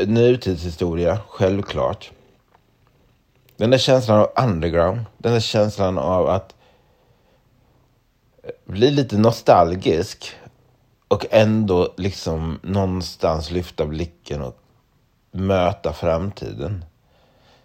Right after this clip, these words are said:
Man blir motiverad och inspirerad. Jag tycker den här serien är helt fantastiskt bra. Och jag vet att den har fått både ros och ris.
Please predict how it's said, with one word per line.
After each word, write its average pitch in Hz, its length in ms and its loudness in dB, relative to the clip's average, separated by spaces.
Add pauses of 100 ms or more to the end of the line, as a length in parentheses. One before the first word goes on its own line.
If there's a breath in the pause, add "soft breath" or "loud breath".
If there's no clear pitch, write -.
(100)
Man 101 220 2
blir 131 160 4
motiverad 107 640 4
och - 400 -10
inspirerad. 85 1160 -2 (640)
Jag 123 120 -2
tycker 151 160 2
den 123 100 6
här 98 120 4
serien 90 360 0
är 85 100 -2
helt 147 480 2
fantastiskt 85 480 -4
bra. 73 300 -2 (1000 soft breath)
Och 127 100 6
jag 160 80 10
vet 139 220 4
att 117 80 -2
den 139 80 2
har 170 80 6
fått 135 260 4
både 107 460 6
ros 92 640 0
och - 240 -8
ris. 80 760 -4